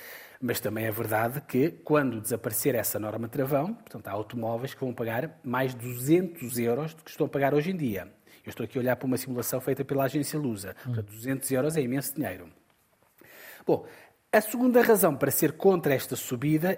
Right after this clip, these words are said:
Speaker 1: é que, eh, aparentemente, eu digo aparentemente porque oficialmente o Governo ainda não o assumiu, mas aparentemente a razão que leva o Governo a aumentar o iuc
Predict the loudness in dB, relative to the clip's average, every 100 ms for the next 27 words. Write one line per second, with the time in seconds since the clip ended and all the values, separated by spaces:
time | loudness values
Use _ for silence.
0 | -2 -4 -2 0 0 0 -2 -4 -4 -6
1 | 2 2 4 4 6 4 -2 -6 -6 -6
2 | -4 -4 -6 -6 -2 0 0 0 0 0
3 | -2 -4 -14 -10 -8 -2 0 0 -4 -4
4 | -2 -2 -2 -2 -2 -2 -2 -2 -4 -2
5 | -2 -4 -8 -16 -6 2 2 4 4 4
6 | 0 -2 0 0 2 2 4 4 2 0
7 | 4 4 2 -2 0 4 4 2 -4 -2
8 | 0 2 4 4 2 0 -4